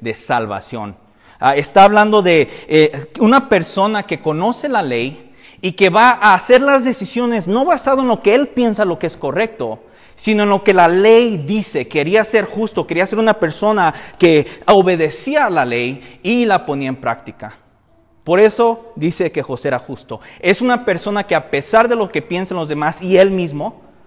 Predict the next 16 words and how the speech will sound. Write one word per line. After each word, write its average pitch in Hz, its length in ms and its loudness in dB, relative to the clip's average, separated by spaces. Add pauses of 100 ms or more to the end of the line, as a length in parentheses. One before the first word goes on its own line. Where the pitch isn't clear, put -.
(580)
va 143 60 2
a 160 40 4
evaluar 147 360 2
lo 143 160 -6
que 120 140 -8
dice 127 260 -8
Dios 127 380 -8
por 113 180 -10
medio 113 240 -8
de 101 140 -10
la 90 100 -12
ley. 90 220 -18 (1400)
Y 165 80 -4
tiene 240 220 2
dos 254 240 2
opciones. - 680 -8